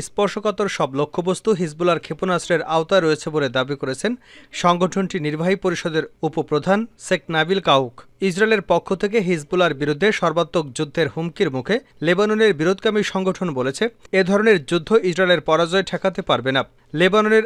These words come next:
আরবি ভাষায় অনলাইন পত্রিকা আল নাসেরকে তিনি বলেন, লেবানন ইসরায়েলের জন্য এমন জায়গা হিসেবে কাজ করবে না, যেখানে তারা তার পরাজয় ঠেকাতে পারে, বরং দেশটি ইহুদিবাদী শত্রুদের পরাজয়ের একটি ক্ষেত্র এবং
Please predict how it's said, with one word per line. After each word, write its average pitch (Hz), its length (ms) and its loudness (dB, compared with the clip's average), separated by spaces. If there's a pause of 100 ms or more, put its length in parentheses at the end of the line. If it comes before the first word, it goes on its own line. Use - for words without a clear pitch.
আরবি 175 260 0
ভাষায় 190 360 2
অনলাইন 170 380 2
পত্রিকা 151 400 -2 (160)
আল 156 160 0
নাসেরকে 196 440 0
তিনি 185 200 -2
বলেন, 147 260 2 (340)
লেবানন 202 400 4
ইসরায়েলের 202 440 0
জন্য 165 200 0 (100)
এমন 175 280 0
জায়গা 170 300 2
হিসেবে 185 400 0
কাজ 139 240 -2
করবে 139 260 -2
না, 190 100 2 (240)
যেখানে 190 400 0
তারা 180 220 2
তার 151 200 2
পরাজয় 165 440 0
ঠেকাতে 175 320 -2
পারে, 135 220 0 (340)
বরং 190 260 4
দেশটি 170 360 -2
ইহুদিবাদী 196 540 2
শত্রুদের 175 500 -2
পরাজয়ের 160 520 2
একটি - 180 -6
ক্ষেত্র - 320 -6 (400)
এবং 170 160 0